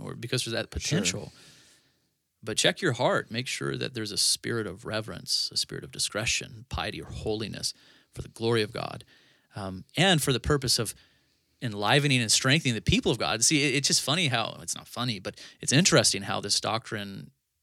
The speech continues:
Speaker 1: typically causes controversy when in reality the scriptures present it in order to bring comfort
Speaker 2: Yeah,
Speaker 1: to God's
Speaker 2: that's,
Speaker 1: people,
Speaker 2: yeah, it's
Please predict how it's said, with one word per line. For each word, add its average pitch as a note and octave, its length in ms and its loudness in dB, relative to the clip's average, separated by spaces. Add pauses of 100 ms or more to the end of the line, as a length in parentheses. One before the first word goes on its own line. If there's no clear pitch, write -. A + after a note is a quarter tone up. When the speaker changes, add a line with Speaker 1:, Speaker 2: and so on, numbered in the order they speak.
(140)
Speaker 1:
typically - 420 4
causes G#2 340 0
controversy A2 800 0
when A2 200 -4
in A2+ 160 -4
reality A2+ 440 -2
the E2 100 -4
scriptures - 480 0
present A#2 420 -2
it - 120 -2
in F#2 100 -10
order A2 160 -8
to - 80 -18
bring - 140 -16
comfort - 440 -10 (340)
Speaker 2:
Yeah, C#3+ 420 -2
Speaker 1:
to G#2 80 -6
God's F#2+ 180 -2
Speaker 2:
that's, - 20 -2
Speaker 1:
people, - 340 -8
Speaker 2:
yeah, A2 180 -12 (220)
it's - 260 -20